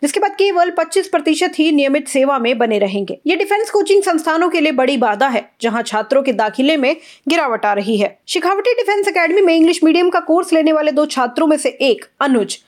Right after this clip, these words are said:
झुंझुनू की उदयपुर वाटी तहसील के मैनपुरा गांव से हैं। ये जिला अपने यहाँ के सबसे ज्यादा लोगों को सेना में भेजने के कारण शहीदों की नगरी कहलाता है। अनुज ने द प्रिंट को बताया कि मैं वायुसेना में भर्ती परीक्षाओं की तैयारियों के लिए यहाँ आया हूँ।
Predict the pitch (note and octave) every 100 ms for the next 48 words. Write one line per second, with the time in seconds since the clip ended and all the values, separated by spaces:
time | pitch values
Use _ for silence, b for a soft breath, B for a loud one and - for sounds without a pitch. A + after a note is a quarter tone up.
0 | b b A3 C#4+ E4+ G#4 - F#4 F4 F4+
1 | F#4 D#4+ B3 C#4 D4 D4 C#4 A#3 B3+ D4
2 | C4+ C#4+ C4 C4 A#3+ G#3+ F#3+ F#3+ F#3+ -
3 | G3 - _ F4 F#4+ F#4+ G4+ G4 G4 G#4
4 | E4 F4+ E4 F4+ F4 E4 D#4 D#4 F4+ D#4+
5 | D#4+ E4 C#4 D4 D4 D4 D4 C4 B3 A#3+
6 | C4 C4 B3 C#4 B3 B3 C4+ B3+ C#4+ D#4
7 | D#4 C4 A3 A3+ B3 A3+ G#3 G3 F#3+ -
8 | - _ D4 E4 A4 G4+ E4 E4 E4 D#4
9 | D4+ B3+ C4 B3+ A3 B3+ C#4+ C#4 B3 B3+
10 | B3+ C#4+ E4 F#4 C4 G3+ F#3 G#3+ C#4 B3+
11 | A#3+ B3 C4 D#4+ D#4 A#3+ A3 A3 B3+ C#4+
12 | A3+ A3+ A#3+ A3 G#3+ G3+ F#3 F3